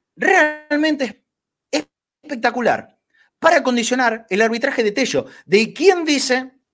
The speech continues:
que le cobró mal uno o dos penales y que en el partido contra Huracán? La verdad, desconozco, me frega. Lo que sí vale recalcar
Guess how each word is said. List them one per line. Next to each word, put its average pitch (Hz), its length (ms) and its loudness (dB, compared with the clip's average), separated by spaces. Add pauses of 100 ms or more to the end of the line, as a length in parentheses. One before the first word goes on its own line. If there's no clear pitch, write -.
(180)
que 226 240 4
le 196 140 0
cobró 185 280 0
mal 214 400 2
uno 208 300 -4
o 180 40 0
dos 196 140 0
penales 196 460 -2
y 156 80 -12
que 165 320 -8
en 170 220 -8
el 180 100 -2
partido 202 460 0
contra 170 260 -6
Huracán? 214 540 0 (920)
La 113 140 -18
verdad, 220 320 -8 (1300)
desconozco, 190 1120 -4 (200)
me 175 480 -2
frega. 170 600 0 (360)
Lo 151 300 0
que 170 80 -8
sí 294 240 0
vale 233 320 2
recalcar 180 760 -2